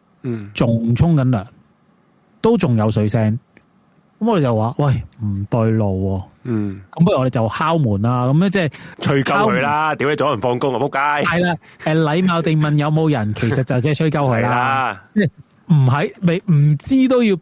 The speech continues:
Speaker 2: 誒，知都要扮唔知都有冇人喺入面咧，其實就話：「喂，等你收工啊，仆街。」噉樣。
Speaker 1: 係。
Speaker 2: 噉我哋敲門啦，有冇人啦？噉樣敲，卜卜卜，有冇人啦？噉樣。
Speaker 1: 嗯。
Speaker 2: 敲幾次都冇人聽。
Speaker 1: 啊。
Speaker 2: 噉我又，噉又有水聲，噉我哋覺得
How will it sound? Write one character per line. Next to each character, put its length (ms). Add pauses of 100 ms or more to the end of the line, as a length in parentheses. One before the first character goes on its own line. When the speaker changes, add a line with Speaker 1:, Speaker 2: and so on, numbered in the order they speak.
(220)
Speaker 2:
誒， 260
知 240
都 140
要 120
扮 220
唔 140
知 240
都 160
有 140
冇 80
人 100
喺 140
入 60
面 180
咧， 160
其 160
實 40
就 80
話： 160
「喂， 220 (420)
等 240
你 140
收 160
工 120
啊， 40
仆 140
街。」 80 (200)
噉 20
樣。 180 (200)
Speaker 1:
係。 260
Speaker 2:
噉 80
我 160
哋 200 (520)
敲 180
門 240
啦， 220
有 100
冇 120
人 120
啦？ 520
噉 100
樣 40
敲， 280 (140)
卜 80
卜 120
卜， 200 (220)
有 100
冇 120
人 100
啦？ 240
噉 140
樣。 60 (260)
Speaker 1:
嗯。 320 (400)
Speaker 2:
敲 80
幾 320
次 160
都 80
冇 80
人 100
聽。 640
Speaker 1:
啊。 240 (200)
Speaker 2:
噉 120
我 80
又， 260 (720)
噉 240
又 160
有 80
水 160
聲， 280
噉 160
我 120
哋 60
覺 100
得 160